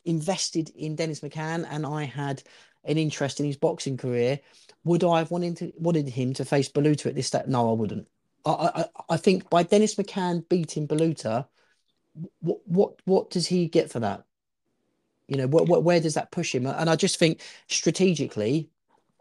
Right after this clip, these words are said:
me personally, I, I would have tried to avoided that fight with Baluta. It, it, it is my personal opinion.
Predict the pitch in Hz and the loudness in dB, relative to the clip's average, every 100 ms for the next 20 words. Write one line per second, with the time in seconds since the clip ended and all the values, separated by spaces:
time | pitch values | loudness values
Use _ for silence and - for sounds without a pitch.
0 | _ _ _ _ _ 165 180 - 170 160 | _ _ _ _ _ 0 0 2 2 2
1 | - 120 120 143 147 165 123 175 160 156 | 0 -2 0 0 0 0 0 -2 0 -4
2 | 151 170 160 156 - - - _ _ _ | -2 2 4 2 -4 -20 -20 _ _ _
3 | - 151 147 156 143 127 110 - 113 107 | -2 -2 2 2 2 0 -8 -8 -6 -6
4 | 104 101 104 107 - - _ _ _ 127 | -6 -6 -6 -6 -10 -14 _ _ _ -4
5 | 127 131 127 139 127 131 139 131 139 131 | 0 -2 0 0 0 2 0 2 2 2
6 | 131 117 113 98 90 | 0 -2 -2 -2 -4